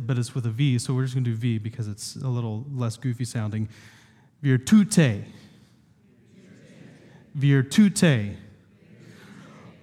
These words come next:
"Makte virtute." Increase in excellence. You just learned Latin, aren't you? Aren't, I mean, pat yourself on the back. I know a dead language.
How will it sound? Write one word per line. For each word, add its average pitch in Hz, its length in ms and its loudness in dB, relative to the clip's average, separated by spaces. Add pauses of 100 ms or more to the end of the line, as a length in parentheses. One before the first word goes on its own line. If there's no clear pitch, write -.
"Makte 180 920 4
virtute." 151 840 4 (3000)
Increase 185 680 2
in 170 220 0
excellence. 139 560 -2
You 175 60 -2
just 165 180 -6
learned 165 240 0
Latin, 123 420 -2
aren't 151 220 -6
you? 139 160 -4
Aren't, 156 200 -8
I 151 40 -10
mean, 139 260 -6 (1800)
pat 151 200 0
yourself 135 320 -2
on 127 100 0
the 123 60 2
back. 120 340 0 (960)
I 135 140 0
know 135 140 2
a 131 40 2
dead 127 240 0
language. 127 520 0